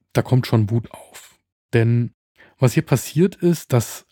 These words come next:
an der Stelle am entschiedensten gespart wird, wo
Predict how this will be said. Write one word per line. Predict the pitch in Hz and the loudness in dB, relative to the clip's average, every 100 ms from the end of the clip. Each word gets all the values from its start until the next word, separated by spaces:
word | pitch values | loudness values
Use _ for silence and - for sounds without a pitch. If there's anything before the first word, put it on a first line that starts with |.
| - | -2
an | 120 | 0
der | 120 139 | 0 0
Stelle | 175 - 131 151 | 0 -2 0 0
am | 131 127 | 0 0
entschiedensten | 127 - - - 247 202 - - 117 | -2 -2 -4 0 0 0 -2 -4 -4
gespart | 110 - 117 135 - | -4 -2 -2 0 -2
wird, | 131 175 - _ - - - - _ _ - | 0 -2 -2 _ -20 -20 -20 -20 _ _ -6
wo | 127 117 127 127 131 | -2 0 2 2 -2